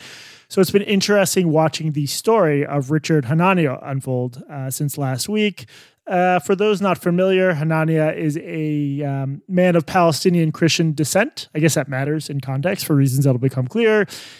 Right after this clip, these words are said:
He's got a J D, he's got a P H D in poli science, um, very much an up-and-coming conservative thinker who gets speaking and teaching gigs,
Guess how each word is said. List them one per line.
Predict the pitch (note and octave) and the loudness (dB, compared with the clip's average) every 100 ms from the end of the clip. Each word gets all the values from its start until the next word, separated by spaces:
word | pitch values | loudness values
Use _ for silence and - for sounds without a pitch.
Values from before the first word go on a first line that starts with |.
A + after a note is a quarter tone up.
| - | -6
He's | F3+ | -2
got | E3 E3 | 0 0
a | D3+ | 0
J | C#3 F#3+ F#3+ | 2 2 2
D, | F#3+ F#3 F3+ | 2 4 4
he's | E3 C3+ | 4 2
got | C#3+ | 0
a | |
P | C#3+ E3+ | 0 2
H | E3 - | 2 2
D | D#3 | -2
in | |
poli | C#3+ D3 D3 | 0 0 0
science, | C#3+ G#3 G3+ G3 G3 F3+ - F4 | 0 2 2 4 2 0 -6 -6
um, | E3 D3+ C#3+ C#3+ - | -4 -4 -4 -8 -2
very | D4 F#4 | 0 2
much | F#4+ - | 2 2
an | A3 | -2
up-and-coming | - F#3 G3 F3 D#3+ E3+ F3 | 0 0 0 -2 -2 0 0
conservative | - D#3 E3 D#3 C#3 C3 | 0 -2 0 0 -2 -4
thinker | - F3+ F3+ E3+ D#3 | 0 0 2 2 4
who | D3 | 2
gets | D3 C3+ - | 0 -4 -4
speaking | - - E3 E3 D3+ | -6 -2 -2 0 0
and | C#3 | 0
teaching | - G#3 F3+ F#3+ F3 | -4 -6 -2 -2 0
gigs, | F#3 F3+ E3 D#3+ | 2 2 0 -6